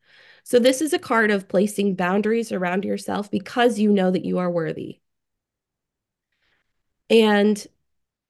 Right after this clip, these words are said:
it's so wildly important to do this. I don't know how to stress enough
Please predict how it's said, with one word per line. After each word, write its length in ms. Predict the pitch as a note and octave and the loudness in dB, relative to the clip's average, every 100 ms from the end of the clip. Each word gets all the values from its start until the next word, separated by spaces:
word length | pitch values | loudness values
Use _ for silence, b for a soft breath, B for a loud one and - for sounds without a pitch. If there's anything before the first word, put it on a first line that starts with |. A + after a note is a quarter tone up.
| _ _ _ | _ _ _
it's 180 | A3 G#3+ | -2 -2
so 280 | - B3+ A#3+ | -2 4 4
wildly 640 | B3 G#3 F#3+ G3+ G3 F#3 | 4 0 0 -2 -4 -4
important 680 | F3+ F#3 F3 E3+ F3+ E3+ - | -2 -2 0 0 -2 -6 -8
to 100 | - | -8
do 160 | F3 F3+ | -2 0
this. 240 | E3+ F3 F3 | 0 -2 -6
I 100 | - | -4
don't 160 | A3+ | -2
know 120 | G#3+ | -2
how 200 | G3+ G3 | -4 -2
to 100 | F#3 | -2
stress 460 | G3 - F3 F#3 - | -4 -4 -4 -2 -2
enough 600 | F3 F3 E3+ E3+ - | -2 0 -2 -6 -14